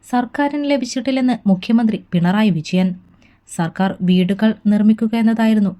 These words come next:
ആദ്യത്തെ ധാരണ. അതിൽ നിന്ന് മാറിയാണ് ഈ രണ്ട് കൂട്ടരും സ്വന്തം നിലയ്ക്ക് പ്രഖ്യാപിച്ചത്. അതൊന്നും നേരത്തെ ഉണ്ടായിരുന്ന ധാരണയല്ലെന്നും മുഖ്യമന്ത്രി നിയമസഭയിൽ പറഞ്ഞു. മുഖ്യമന്ത്രിയുടെ ദുരിതാശ്വാസ നിധിയിൽ നിന്ന് രണ്ടായിരത്തി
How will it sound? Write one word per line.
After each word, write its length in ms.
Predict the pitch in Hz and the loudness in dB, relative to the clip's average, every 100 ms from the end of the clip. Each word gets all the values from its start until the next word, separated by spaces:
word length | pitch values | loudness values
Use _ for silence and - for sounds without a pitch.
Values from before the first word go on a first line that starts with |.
| 180 | -2
ആദ്യത്തെ 360 | 175 180 214 214 175 | -2 -2 -2 -2 -2
ധാരണ. 280 | 156 156 175 180 _ _ _ - | -6 -4 -4 -6 _ _ _ -8
അതിൽ 160 | 160 170 170 | -4 -2 0
നിന്ന് 160 | 180 190 | 2 2
മാറിയാണ് 440 | 185 208 220 202 254 _ _ 220 | 2 2 2 0 -2 _ _ -2
ഈ 40 | 247 | 0
രണ്ട് 200 | 262 247 254 | 2 0 -2
കൂട്ടരും 360 | 254 226 196 247 - _ _ | -4 -2 0 -2 -6 _ _
സ്വന്തം 340 | 233 247 247 285 | -2 -2 0 -2
നിലയ്ക്ക് 300 | 277 262 190 - | -2 -4 -8 -2
പ്രഖ്യാപിച്ചത്. 680 | 185 180 185 185 151 151 185 208 - _ _ _ - | -2 0 -2 -2 -4 -2 -2 -2 -6 _ _ _ -6
അതൊന്നും 420 | 170 180 180 190 - 196 | -2 2 2 2 0 0
നേരത്തെ 400 | 185 190 190 214 - | 2 0 -2 -2 0
ഉണ്ടായിരുന്ന 520 | 202 208 226 233 226 226 180 | 0 2 2 2 2 0 -2
ധാരണയല്ലെന്നും 680 | 196 202 226 247 240 247 214 302 _ _ - | -2 0 0 0 0 0 0 -2 _ _ -2
മുഖ്യമന്ത്രി 520 | 220 - 269 269 - - 202 | -2 0 -2 -2 -6 -2 2
നിയമസഭയിൽ 560 | 214 240 226 165 151 147 | 4 2 -2 -4 -4 -6
പറഞ്ഞു. 300 | 147 151 185 - _ _ _ _ _ _ _ 226 | -6 -2 -2 -4 _ _ _ _ _ _ _ -4
മുഖ്യമന്ത്രിയുടെ 640 | - 294 302 294 294 294 285 214 | 0 -2 0 0 0 0 0 2
ദുരിതാശ്വാസ 640 | 220 220 247 247 262 277 262 | 4 2 -2 -2 -4 -4 -4
നിധിയിൽ 260 | 247 262 247 | -4 -2 0
നിന്ന് 200 | 185 156 254 _ _ _ - 226 | 0 -2 -6 _ _ _ 0 2
രണ്ടായിരത്തി 600 | 240 247 277 285 285 | 2 -2 -2 -2 -4